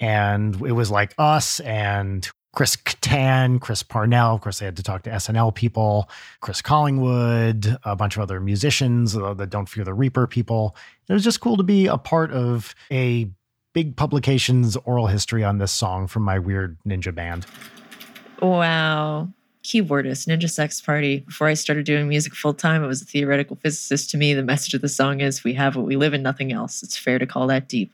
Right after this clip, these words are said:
Speaker 2: Look at you.
Speaker 1: Yep.
Speaker 2: Look at you.
Speaker 1: Yep. And my final peach is I have a deadline on a project. I was writing some music for something, and I was like, "Oh, fuck, this is gonna take, like,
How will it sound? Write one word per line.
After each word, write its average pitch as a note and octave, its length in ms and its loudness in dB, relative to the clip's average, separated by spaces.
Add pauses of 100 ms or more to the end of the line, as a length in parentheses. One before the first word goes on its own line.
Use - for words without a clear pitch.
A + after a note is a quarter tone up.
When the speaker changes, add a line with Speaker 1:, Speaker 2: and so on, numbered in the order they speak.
(120)
Speaker 2:
Look D#4+ 160 2
at B3 100 2
you. C3+ 640 0 (220)
Speaker 1:
Yep. C3 240 2 (240)
Speaker 2:
Look F#4+ 140 2
at E4+ 100 2
you. D#3 680 -2 (420)
Speaker 1:
Yep. B2 220 0 (480)
And D3 280 2
my C#3 100 2
final F#3+ 240 0
peach D3 280 -4
is A2+ 520 -2
I B2 140 -2
have A2+ 260 4
a G2 560 -2
deadline E3 380 2
on C3 100 0
a A2+ 60 -2
project. A#2 640 -2 (440)
I A#2+ 200 0
was A2+ 260 -2
writing G2+ 220 0
some G#2 160 -2
music C#3+ 240 2
for B2 80 0
something, A#2+ 480 0 (360)
and G2+ 680 0
I A2+ 100 -6
was G#2+ 160 -2
like, G2 260 -4
"Oh, A2+ 200 -10
fuck, - 400 -16
this C#3+ 100 -4
is A2 60 -4
gonna G#2+ 180 -4
take, G2 240 -4
like, F#2 260 -6